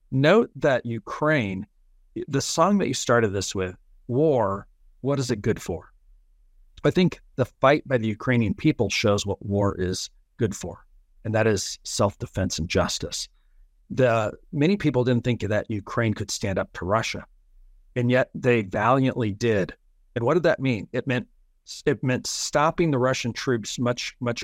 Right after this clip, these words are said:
earlier than was expected. It meant that civilians were able to move from the eastern part of the country to the west,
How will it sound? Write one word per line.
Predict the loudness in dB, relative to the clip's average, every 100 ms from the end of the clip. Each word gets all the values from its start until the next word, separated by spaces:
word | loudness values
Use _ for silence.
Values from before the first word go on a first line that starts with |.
| -2
earlier | 2 4 4 2
than | 0
was | -2 -6
expected. | -10 -14 -12 -12 -10 -10 -12 -20 _ _ _ -2
It | 2
meant | 2 2
that | -2 -4
civilians | -4 -4 0 2 4 2 0 -6 -8 -12 -16 _ _
were | -2 0
able | 2 0
to | 0 -2
move | 0 0
from | -2 -8
the | -4
eastern | -4 -2 -2
part | 2 0
of |
the | 0
country | -2 0 0
to | -2
the | -2
west, | 0 0 -2 -6 -14